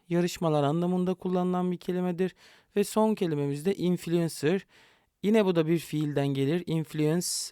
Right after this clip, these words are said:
etkilemek, influencer, etkileyen kişi, hatta S takısı da almış, etkileyen kişiler anlamında.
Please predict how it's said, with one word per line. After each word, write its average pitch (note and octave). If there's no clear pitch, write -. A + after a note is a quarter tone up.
etkilemek, C#3+
influencer, D3
etkileyen C#3+
kişi, D3+
hatta C#3
S C#3
takısı -
da C3
almış, D#3+
etkileyen C#3+
kişiler C#3+
anlamında. B2+